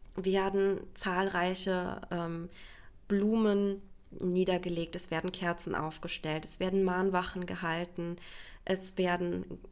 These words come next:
finden Gebete in der Kirche statt. Also die Anteilnahme ist wirklich riesig groß. Es gibt ein Kondolenzbuch, in das man sich eintragen kann, in dem in kürzester Zeit sich wirklich Hunderte von Menschen eintragen.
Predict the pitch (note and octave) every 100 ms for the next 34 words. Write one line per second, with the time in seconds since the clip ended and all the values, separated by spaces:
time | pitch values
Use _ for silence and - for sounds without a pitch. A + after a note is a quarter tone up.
0 | - - A3 G#3+ G#3 G3 G3 F#3 F#3+ F#3+
1 | - F3 E3+ - G3+ G#3 G3 - F3+ F3
2 | - F3 F3+ - F3+ G#3+ G#3+ F3+ F3 E3
3 | F3 F3 - F3 - - - G#3 G3+ F#3
4 | - - E3 F3+ - - F#3+ G3 - D#3+
5 | E3 - E3+ E3+ F3+ A3 - - F#3 F#3+
6 | F3 - F3 F3+ - F3 F#3 - E3+ E3
7 | - - F3 E3 - - - - - F#3
8 | F3+ F3 F3 F3 G#3+ G3+ F#3+ F#3+ F3+ -
9 | F3+ F3+ - - F3 F#3 - A3+ B3+ A3
10 | G3+ F3 - E3+ E3+ F#3+ F#3 - D#3+ E3
11 | - - E3+ E3+